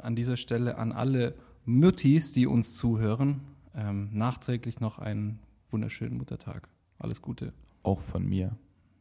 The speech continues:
Speaker 2: Wir kommen nämlich nicht nur aus den Eiern unserer Dads,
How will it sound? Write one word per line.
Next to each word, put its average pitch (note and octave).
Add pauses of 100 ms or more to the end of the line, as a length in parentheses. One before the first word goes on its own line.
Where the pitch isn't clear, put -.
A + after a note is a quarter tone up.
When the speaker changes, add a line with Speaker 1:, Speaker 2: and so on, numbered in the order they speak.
(1000)
Speaker 2:
Wir -
kommen G2
nämlich F#2+
nicht C3+
nur A2+ (140)
aus -
den -
Eiern G2+
unserer F#2+
Dads, G#2